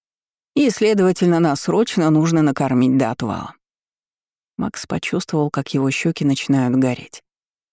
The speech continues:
"И не забудьте про Бренди, она весь вечер облизывалась на мясо". "Бренди?" Лира опустила взгляд, находя рыжую кошку. "Какая милашка!" "Честно говоря, когда мой Сим приволок слепого, подранного и блохастого котенка, я так не думала",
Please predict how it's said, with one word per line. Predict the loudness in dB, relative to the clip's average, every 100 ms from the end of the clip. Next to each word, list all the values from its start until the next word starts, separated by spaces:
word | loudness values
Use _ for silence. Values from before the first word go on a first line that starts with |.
| _
"И | 2 4
не | 4
забудьте | 2 2 2 0
про | 0 0
Бренди, | 2 2 2 2
она | 2 2
весь | 2 2
вечер | 0 0 -2
облизывалась | 0 2 2 2 2 0 0
на | 0
мясо". | 2 0 -6 -14 -18 _ _ _ _ _ _ _ _ _ _ -2
"Бренди?" | 0 2 2 0 0 -6 _ _ _ _ _ _ _ -2
Лира | 0 2 0
опустила | -2 -4 -2 -2
взгляд, | 0 0 0 0
находя | -2 -2 0 0
рыжую | 0 0 -2
кошку. | -2 -8 -8 -14 -18 _ _ _ _ -6
"Какая | -2 0 0 2 4
милашка!" | 4 4 0 -6 -10 -18 _ _ _ _ _ _ _ _ _ _ _ _
"Честно | 0 0 0 0
говоря, | 2 2 2 2
когда | 2 0 0 2
мой | 2 2
Сим | 2 0
приволок | 2 0 2 2 0
слепого, | -4 -2 -2 0 0 2 0
подранного | 0 0 2 2 2 2 2
и | 2
блохастого | 0 -2 -4 -4 -2 -2
котенка, | 0 -2 0 0 2
я | 0 0 0
так | -4 -4
не | -2 0
думала", | 0 -4 -8